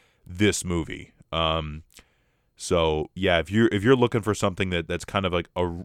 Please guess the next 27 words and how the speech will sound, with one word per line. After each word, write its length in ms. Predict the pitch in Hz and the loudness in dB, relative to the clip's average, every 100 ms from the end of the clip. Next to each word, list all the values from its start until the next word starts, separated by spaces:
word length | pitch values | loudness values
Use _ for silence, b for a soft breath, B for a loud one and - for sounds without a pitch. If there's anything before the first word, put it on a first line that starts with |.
| - | -2
a 260 | 92 90 - | -2 -2 -8
really 460 | 95 95 113 110 101 | -10 0 2 2 0
good 380 | 90 92 95 - | -2 0 0 -2
time, 560 | - 78 80 85 87 - _ _ - | -10 -6 -4 -4 -6 -12 _ _ -14
it's 140 | 80 - | -14 -8
colorful, 920 | - 95 90 87 - 85 85 85 82 b b b b b | 0 2 2 0 0 2 2 2 -2 b b b b b
um, 640 | 82 80 78 78 78 78 78 | 0 2 2 2 0 -4 -10
you 100 | 90 | -6
know, 160 | 85 78 | -4 -2
you're 140 | 82 90 | -2 2
willing 260 | 104 107 | 2 2
to 100 | 104 | -2
sit 200 | - 104 | -4 -4
through 440 | - 104 92 90 87 _ _ _ - 104 - | -2 0 2 0 -4 _ _ _ -4 -4 -4
some, 280 | - 110 | -4 -4
some 160 | - 95 | -4 -4
dialogue 480 | - 87 90 87 87 | 0 0 0 -4 -2
like, 240 | 82 80 _ _ | -6 -8 _ _
"For 280 | - 87 80 - | -8 -6 -4 -4
another 360 | 90 104 104 95 | 2 4 4 2
such 300 | - 90 - | 0 -4 -6
kiss, 540 | - - - - - _ - | -10 -10 -8 -12 -14 _ -20
I'd 120 | - 80 | -14 -8
invent 380 | 80 90 87 - 85 | -4 -4 -4 -12 -10
a 100 | 78 | -8
whole 300 | - 90 87 | 0 0 0
continent," 720 | - - 73 - - - - | -6 -6 -6 -8 -18 -18 -20